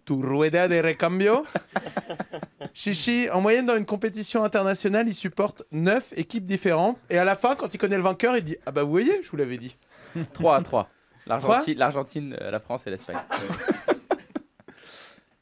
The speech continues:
Speaker 1: Chichi, maintenant, il va falloir se positionner. On veut de l'engagement. Tu peux pas changer comme ça d'une équipe à l'autre pendant une Coupe du Monde. Maintenant, S T P,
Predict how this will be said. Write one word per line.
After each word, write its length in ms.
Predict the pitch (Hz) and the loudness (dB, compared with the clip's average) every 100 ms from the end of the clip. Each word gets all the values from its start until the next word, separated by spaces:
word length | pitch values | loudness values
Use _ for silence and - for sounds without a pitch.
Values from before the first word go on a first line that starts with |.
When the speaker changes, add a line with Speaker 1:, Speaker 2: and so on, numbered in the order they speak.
| - | -18
Speaker 1:
Chichi, 320 | - 156 - | -10 -6 -2
maintenant, 260 | 180 160 170 | 0 0 2
il 60 | |
va 60 | 165 | 0
falloir 260 | - 147 151 | 2 2 2
se 60 | |
positionner. 600 | - 143 143 147 135 151 170 - | -2 -4 -4 -4 -2 -4 -6 -8
On 120 | 135 | -2
veut 140 | 147 | 0
de 40 | 165 | 2
l'engagement. 540 | 160 147 131 139 160 160 | 2 2 0 -4 -6 -12
Tu 80 | - | -4
peux 140 | 156 | -2
pas 120 | 147 | 0
changer 320 | 180 196 147 156 | -2 0 -4 -4
comme 200 | 147 143 | -6 -4
ça 120 | 165 | -4
d'une 200 | 143 139 | -4 -4
équipe 300 | 131 - 160 | -4 -8 -6
à 40 | |
l'autre 160 | 127 135 | -4 -4
pendant 180 | 135 127 | -6 -8
une 80 | 127 | -8
Coupe 180 | - 127 | -10 -8
du 100 | 120 | -6
Monde. 220 | 131 147 | -6 -6
Maintenant, 300 | 127 - 131 | -10 -8 -8
S 140 | 127 | -8
T 100 | - | -8
P, 240 | 123 123 | -10 -10